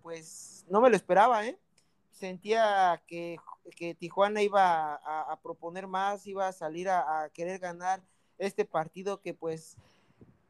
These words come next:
entre comillas, era ad hoc para sacar el resultado en casa y llevarse esos valiosos puntos, ya sabemos, por la porcentual. Este, pero pues Juárez,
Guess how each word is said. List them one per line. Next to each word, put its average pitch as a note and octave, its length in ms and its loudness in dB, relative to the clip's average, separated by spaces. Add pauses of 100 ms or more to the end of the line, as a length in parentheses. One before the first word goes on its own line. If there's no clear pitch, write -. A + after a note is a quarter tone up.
entre F#3+ 420 2
comillas, A3 600 4
era G#3+ 320 4
ad E3+ 100 -2
hoc G#3 260 -8
para E3+ 320 -2
sacar F#3 380 -8
el G#3+ 100 -4
resultado F#3 600 -6
en D#3+ 160 -8
casa G3 520 -2
y F3 120 -10
llevarse F3 400 -6
esos G3 140 -20 (500)
valiosos F3+ 360 -8
puntos, F#3 400 -6
ya F3 400 4
sabemos, F3+ 460 -6
por D3+ 140 -12
la C#3+ 120 -8
porcentual. D#3+ 680 0 (840)
Este, E3 720 -4 (360)
pero F3 180 -2
pues F3 200 -2
Juárez, G3 720 4